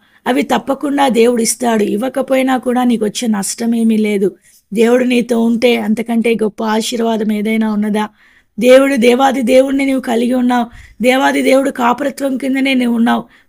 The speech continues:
నీవు ఆయన ప్రజగా చేయబడ్డావు. ఆయన కింద నీవు ఉన్నప్పుడు ఇంకా ఎన్ని కష్టాలుంటే ఏం, ఏం, ఏమవుతుంది? ఏమీ కాదు మనకు. దేవుడు మనతో ఉంటాడు. దేవుడు మనకు నెమ్మదినిస్తాడు.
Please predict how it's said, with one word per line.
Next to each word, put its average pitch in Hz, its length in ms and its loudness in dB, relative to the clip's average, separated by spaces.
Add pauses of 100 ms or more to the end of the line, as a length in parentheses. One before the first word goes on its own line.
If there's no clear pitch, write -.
నీవు 285 200 0
ఆయన 277 220 0
ప్రజగా 262 480 0
చేయబడ్డావు. 240 720 0 (400)
ఆయన 277 220 0
కింద 277 320 -2
నీవు 285 240 -2
ఉన్నప్పుడు 247 540 -2
ఇంకా 226 240 -2
ఎన్ని 214 320 2
కష్టాలుంటే 226 800 -2
ఏం, 214 280 -2
ఏం, 220 380 0 (840)
ఏమవుతుంది? 226 800 0 (300)
ఏమీ 285 360 0
కాదు 220 340 -2
మనకు. 190 460 -4
దేవుడు 208 320 -2
మనతో 214 480 -2
ఉంటాడు. 214 440 -2 (380)
దేవుడు 226 260 2
మనకు 233 240 -2
నెమ్మదినిస్తాడు. 226 920 -2